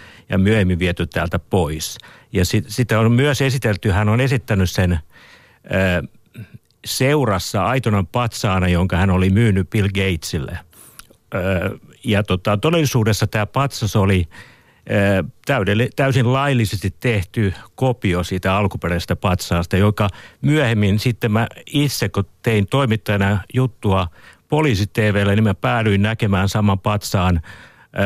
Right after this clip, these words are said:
äm, ranskalaisen k-, galleristin näyteikkunassa.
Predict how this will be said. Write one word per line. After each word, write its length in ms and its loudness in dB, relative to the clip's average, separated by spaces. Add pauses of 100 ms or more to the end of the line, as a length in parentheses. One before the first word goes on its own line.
(140)
äm, 360 0 (640)
ranskalaisen 960 2
k-, 320 -16 (200)
galleristin 680 0
näyteikkunassa. 1000 -2